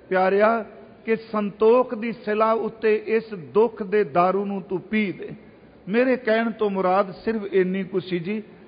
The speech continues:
ਕਿ ਗੁਰੂ ਸਾਹਿਬ ਨੇ ਬਾਣੀ ਵਿੱਚ ਦੁੱਖਾਂ ਦਾ ਜ਼ਿਕਰ ਵੀ ਕੀਤਾ ਹੈ,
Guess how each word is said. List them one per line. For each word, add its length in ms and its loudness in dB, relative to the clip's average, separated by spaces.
ਕਿ 100 4
ਗੁਰੂ 400 0
ਸਾਹਿਬ 360 2
ਨੇ 260 -4
ਬਾਣੀ 340 2
ਵਿੱਚ 200 -4
ਦੁੱਖਾਂ 500 -2
ਦਾ 180 2
ਜ਼ਿਕਰ 340 -4
ਵੀ 140 -2
ਕੀਤਾ 380 -4
ਹੈ, 100 -6